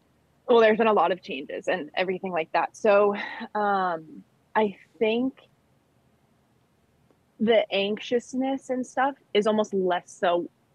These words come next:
on the field when it's happening. Like, I think my training mentality and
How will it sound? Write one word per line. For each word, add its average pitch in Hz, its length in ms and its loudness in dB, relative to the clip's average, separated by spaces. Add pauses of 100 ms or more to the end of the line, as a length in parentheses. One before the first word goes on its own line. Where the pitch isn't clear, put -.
(140)
on 190 220 -2
the 185 80 -6 (140)
field 170 260 -2
when 170 120 -4
it's - 140 -10 (180)
happening. - 360 -6 (120)
Like, 180 300 0
I 190 100 2
think 190 260 -4
my 185 180 2
training 175 840 -6 (160)
mentality 180 920 2
and 175 200 -4